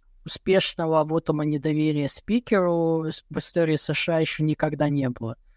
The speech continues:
А обычно все-таки у партии достаточно сильная партийная дисциплина,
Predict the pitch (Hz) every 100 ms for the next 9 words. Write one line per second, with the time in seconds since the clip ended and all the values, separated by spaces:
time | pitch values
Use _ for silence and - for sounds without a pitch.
0 | _ _ - 143 135 151 170 202 - 160
1 | - 180 - - - 170 165 147 - -
2 | _ _ _ - 175 180 - 156 151 -
3 | 170 165 - - 156 - 185 170 160 147
4 | 156 143 - 165 160 147 135 151 - -
5 | 226 269 359 320 190